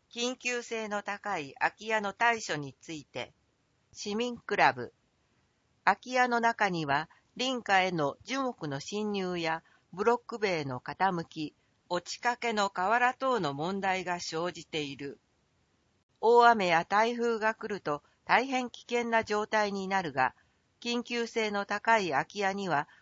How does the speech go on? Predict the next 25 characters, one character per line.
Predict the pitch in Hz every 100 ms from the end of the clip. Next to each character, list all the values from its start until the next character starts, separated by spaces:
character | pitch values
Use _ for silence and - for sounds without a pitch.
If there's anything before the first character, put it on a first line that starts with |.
| -
ど | 202 277
う | 214
対 | 208 214
処 | - 151
し | 151
て | - 165
い | 175
る | 190
の | 180
か。 | - 113 - _ _ _ _ _ _ _ _ _ _
答 | 170 170 185 170
え、 | 127 - _ _ _ _ _ _ _ _ _
所 | - 226
有 | 262 285 277
者 | - 170
の | 147 139
所 | - - 170
在 | 185 208 214
を | 185 180
早 | 185 185 _
急 | 240 247
に | 226 220
確 | 214 - 214
認 | 208 202
し | - 180